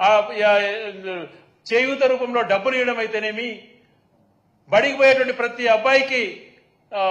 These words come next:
అమ్మఒడి లాంటి పథకాలు ఇవ్వడం అయితేనేమి, ఎన్నో కార్యక్రమాలు చేశారు. ఒక్కసారి ఆలోచన చేయమంటున్నా, ఆయన పాలనలో, ఒక సంవత్సర పాలనలో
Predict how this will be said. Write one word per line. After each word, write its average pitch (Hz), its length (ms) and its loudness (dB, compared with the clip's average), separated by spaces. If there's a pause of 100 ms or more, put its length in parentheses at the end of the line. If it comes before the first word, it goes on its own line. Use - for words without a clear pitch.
(160)
అమ్మఒడి 262 340 4
లాంటి 240 220 0
పథకాలు 220 420 2
ఇవ్వడం 226 200 0
అయితేనేమి, 214 500 -4 (960)
ఎన్నో 247 400 0 (600)
కార్యక్రమాలు 226 460 -8
చేశారు. 165 440 -12 (720)
ఒక్కసారి 247 600 -10
ఆలోచన 247 400 -10
చేయమంటున్నా, 214 540 -4 (720)
ఆయన 247 300 2 (420)
పాలనలో, 247 500 2
ఒక 262 220 6
సంవత్సర 247 320 -4
పాలనలో 240 500 -2